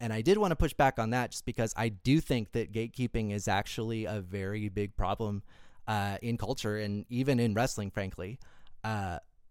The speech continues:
but, you know, criticizing a journalist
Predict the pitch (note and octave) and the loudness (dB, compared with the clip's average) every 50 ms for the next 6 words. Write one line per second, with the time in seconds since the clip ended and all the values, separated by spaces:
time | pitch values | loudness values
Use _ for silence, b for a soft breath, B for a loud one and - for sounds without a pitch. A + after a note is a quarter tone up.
0 | - - - - - - - _ _ - - - C3 G#2+ C#3 C3 A#2+ A#2 A2+ - | -20 -20 -20 -20 -20 -20 -20 _ _ -20 -18 0 4 6 6 6 6 2 -2 -4
1 | - _ _ _ _ - - - - _ - C3+ C3+ B2 A2+ - - - F3 F3 | -10 _ _ _ _ -20 -20 -20 -20 _ 0 2 4 4 4 6 6 6 6 4
2 | D3+ - - C#3 C3+ B2+ A2+ C3 C3 A#2+ A2+ G#2 F#2 - - B2 C#3 E3 F3 D#3+ | 4 6 6 6 6 6 4 2 2 2 2 0 -2 0 4 6 6 8 8 6
3 | A#2 G2 F2 F2+ - - - | 6 4 0 -4 -6 -10 -14